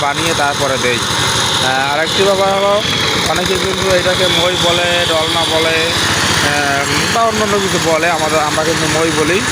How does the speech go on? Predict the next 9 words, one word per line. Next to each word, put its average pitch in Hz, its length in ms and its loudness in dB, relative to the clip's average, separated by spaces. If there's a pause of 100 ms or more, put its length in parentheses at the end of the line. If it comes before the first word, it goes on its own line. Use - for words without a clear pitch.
(240)
বা 139 80 2
ডলনাও 156 520 0
বলি। 139 200 0 (760)
আপনাদের 160 300 0
দেশে 180 300 0
কী 185 120 0
বলেন 190 200 0
সেটাও 165 320 0
জানাবেন। 147 360 0